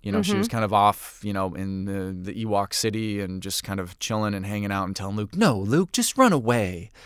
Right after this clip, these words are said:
Speaker 1: You know, like, come on. I, I don't wanna hear her say that. Like, I wanna hear her
Speaker 2: Right.
Speaker 1: say, "Luke, let's do this together. You know, let's go, let's go make this happen." And I don't know. I think there could have been some really interesting things for Han going out in five. That's, that's the quick pitch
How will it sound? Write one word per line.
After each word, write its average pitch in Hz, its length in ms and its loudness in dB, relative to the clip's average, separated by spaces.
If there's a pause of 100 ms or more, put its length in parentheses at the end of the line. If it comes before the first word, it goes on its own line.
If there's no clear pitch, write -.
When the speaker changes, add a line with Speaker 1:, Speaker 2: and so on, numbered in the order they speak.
(160)
Speaker 1:
You 113 140 0
know, 110 140 2
like, - 220 -10
come 127 180 -8
on. 87 340 -10 (100)
I, - 140 -4
I 151 60 -2
don't 170 80 0
wanna 120 160 2
hear 104 160 -2
her 98 100 -2
say 95 240 0
that. 98 260 2
Like, 147 140 -2
I 160 40 0
wanna 170 200 2
hear 165 220 2
her 147 260 2 (100)
Speaker 2:
Right. - 280 -14
Speaker 1:
say, 139 260 6
"Luke, 147 260 6
let's 151 200 2
do 123 200 4
this 117 220 2
together. 98 500 -2
You 107 120 -2
know, 101 60 0
let's 117 200 0
go, 107 320 6
let's 107 140 -6
go 107 100 -2
make 104 220 0
this - 140 -8
happen." 87 360 0
And - 140 -10
I 156 80 6
don't 165 100 4
know. 151 120 8
I 104 60 4
think 147 200 0
there 147 100 4
could 143 140 0
have 123 80 0
been 117 120 2
some 104 220 -2
really 151 240 6
interesting 127 380 -2
things 113 240 -2
for 110 140 -2
Han 101 320 2 (360)
going 107 320 6
out 92 160 0
in 87 80 -6
five. 69 400 -4 (120)
That's, - 340 2 (160)
that's - 220 -2
the 139 80 -4
quick - 340 -2
pitch - 480 -6